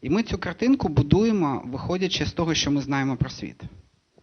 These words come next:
А всі наші знання про світ, е, насправді зібрані в такій системі смислів, яка і робить нас українцями в культурі. От культура, да,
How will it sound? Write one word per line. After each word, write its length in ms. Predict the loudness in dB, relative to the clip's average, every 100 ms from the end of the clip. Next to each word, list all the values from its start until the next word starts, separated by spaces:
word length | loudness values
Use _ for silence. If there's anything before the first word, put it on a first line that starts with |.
| _ _ _ -20 -18 -4
А 100 | -4
всі 240 | 0 2
наші 260 | 2 2 0
знання 400 | 2 2 2 0
про 160 | -4
світ, 420 | -4 -2 -2 -4
е, 600 | -4 -2 0 0 0 0
насправді 580 | 0 0 2 2 2 0
зібрані 520 | -2 -2 2 4 4
в 60 | 0
такій 220 | -6 -10
системі 440 | -8 -6 0 2 2
смислів, 420 | 0 0 -2 -4
яка 260 | -4 0 0
і 60 |
робить 300 | 2 0 0
нас 160 | -2 -4
українцями 560 | -6 -6 -6 -8 -10 -8
в 40 |
культурі. 440 | -4 -4 -6 -10 -14 _ _ -20 _ _ _ _ _ _ -20
От 100 | -18 -6
культура, 540 | -4 2 4 6 4
да, 280 | 2 -2